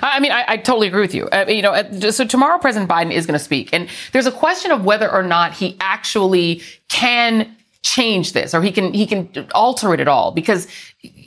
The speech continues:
unbelievably, he has become, uh, for Republicans as much of a, uh, sort of figure of hatred, a hate object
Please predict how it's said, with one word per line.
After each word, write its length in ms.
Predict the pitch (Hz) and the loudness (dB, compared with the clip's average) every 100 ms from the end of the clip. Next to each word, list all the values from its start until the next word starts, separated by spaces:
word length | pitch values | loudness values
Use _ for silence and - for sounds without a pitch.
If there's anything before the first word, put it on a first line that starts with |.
| _ - | _ -4
unbelievably, 580 | - 311 349 247 285 196 | 0 2 2 2 2 0
he 180 | 175 277 | 0 0
has 160 | 339 220 | 0 -2
become, 500 | 190 - 196 175 147 | -6 -2 0 0 -2
uh, 280 | - 85 - - - - | -4 -6 -6 -12 -18 -8
for 480 | - 233 247 240 | 0 4 4 4
Republicans 720 | 185 180 214 240 226 190 151 143 | 2 0 0 0 0 0 -2 -2
as 200 | 165 170 | -2 0
much 220 | 190 214 | 0 0
of 100 | 180 | 2
a, 280 | 160 160 156 - - | 2 0 -4 -14 -4
uh, 300 | - 180 180 170 | -2 0 -2 -4
sort 200 | 214 170 | 0 0
of 160 | 143 | -2
figure 500 | - - 233 190 196 | -10 -4 -2 0 2
of 160 | 170 135 | 0 -2
hatred, 640 | - 208 220 - 117 131 - | -2 -2 0 -2 -2 0 -2
a 80 | |
hate 300 | 147 - 247 - | -2 0 0 0
object 480 | 160 135 143 139 | -2 0 -2 -2